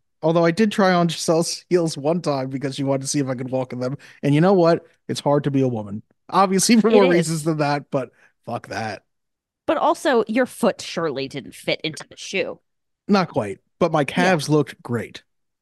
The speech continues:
Speaker 2: I'm sure they did.
Speaker 1: Yes.
Speaker 2: Congrats.
Speaker 1: Um,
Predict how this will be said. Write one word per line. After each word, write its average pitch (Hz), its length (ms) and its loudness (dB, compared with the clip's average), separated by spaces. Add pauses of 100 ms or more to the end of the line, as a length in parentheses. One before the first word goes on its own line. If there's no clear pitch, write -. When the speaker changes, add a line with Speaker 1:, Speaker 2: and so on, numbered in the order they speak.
(160)
Speaker 2:
I'm 190 120 -8
sure 175 220 -2
they 180 140 0
did. - 300 -12
Speaker 1:
Yes. - 140 -20
Speaker 2:
Congrats. - 640 -8 (920)
Speaker 1:
Um, 135 560 0